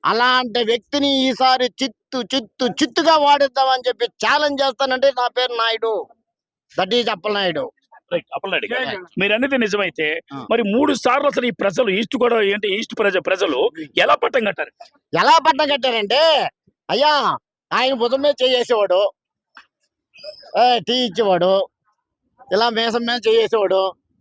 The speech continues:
Speaker 1: మే-, మేమంతా ఎర్రోళ్ళమండి నిజంగా చెప్పాలంటే, మేము ఎర్రోళ్ళు నిజంగానా. ఆడి మూడు సార్లు కట్టం కట్టాం ఆ ఎదవకే చెప్పాలంటే. ఓపెన్గా మాట్లాడతాను నేను, మూడు సార్లు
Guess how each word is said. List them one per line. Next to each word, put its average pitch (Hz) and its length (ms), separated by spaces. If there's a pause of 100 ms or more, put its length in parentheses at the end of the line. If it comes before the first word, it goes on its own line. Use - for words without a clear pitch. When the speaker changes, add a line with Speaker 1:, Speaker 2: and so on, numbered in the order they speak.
(260)
Speaker 1:
మే-, 190 140
మేమంతా 190 420
ఎర్రోళ్ళమండి 196 600 (340)
నిజంగా 262 360
చెప్పాలంటే, 233 340
మేము 208 220
ఎర్రోళ్ళు 247 480
నిజంగానా. 294 540 (240)
ఆడి 247 140
మూడు 254 240
సార్లు 320 300
కట్టం 302 240
కట్టాం 302 180
ఆ 254 140
ఎదవకే 269 420 (500)
చెప్పాలంటే. 277 600 (1200)
ఓపెన్గా 311 380
మాట్లాడతాను 320 500
నేను, 330 220 (840)
మూడు 302 240
సార్లు 302 340